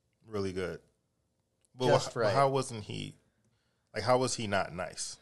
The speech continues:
Speaker 2: He really didn't want to talk to you either, and he let you know.
Speaker 1: Oh, that's fine.
Speaker 2: <laughs>
Speaker 1: That's fine.
Speaker 2: Yeah, I know.
Speaker 1: I would be fine with that. Like, you
Speaker 2: But
Speaker 1: don't
Speaker 2: I would
Speaker 1: talk
Speaker 2: be feeling awkward. I'd be like, "So, uh, is, th-, is this, this your day after this?" <laughs> No.
Speaker 1: Wow.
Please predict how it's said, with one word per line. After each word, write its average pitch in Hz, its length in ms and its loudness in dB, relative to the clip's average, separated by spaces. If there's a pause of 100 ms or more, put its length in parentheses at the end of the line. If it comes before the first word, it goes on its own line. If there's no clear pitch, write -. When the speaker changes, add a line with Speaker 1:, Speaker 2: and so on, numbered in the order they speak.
(120)
Speaker 2:
He 240 160 2
really 165 200 12
didn't 113 180 2
want 101 180 2
to 107 40 0
talk - 220 2
to - 120 -2
you 120 60 -2
either, 120 360 -4
and 151 100 8
he 143 60 4
let 139 260 4
you 110 80 -2
know. 95 180 -2
Speaker 1:
Oh, 311 200 8
that's 277 160 2
fine. 262 400 4 (240)
Speaker 2:
<laughs> - 200 -4
Speaker 1:
That's - 220 6
fine. - 400 0
Speaker 2:
Yeah, 226 220 12
I 226 100 12
know. 226 120 12
Speaker 1:
I 156 120 12
would - 140 6
be 127 160 0
fine 127 300 2
with 95 120 0
that. 87 220 0
Like, 92 120 -2
you 101 80 -4
Speaker 2:
But 170 100 12
Speaker 1:
don't 185 100 12
Speaker 2:
I 220 60 12
would 233 80 12
Speaker 1:
talk 180 80 4
Speaker 2:
be 196 100 6
feeling 190 280 12
awkward. 156 220 12
I'd 156 140 12
be 165 40 0
like, 151 200 8
"So, 302 320 12
uh, 147 200 10
is, 143 120 2
th-, 170 140 6
is 160 120 4
this, 185 240 2
this 180 320 -2
your 196 140 4
day 202 180 8
after 330 280 10
this?" 403 380 6
<laughs> - 480 -4
No. 143 80 2 (760)
Speaker 1:
Wow. 92 180 -2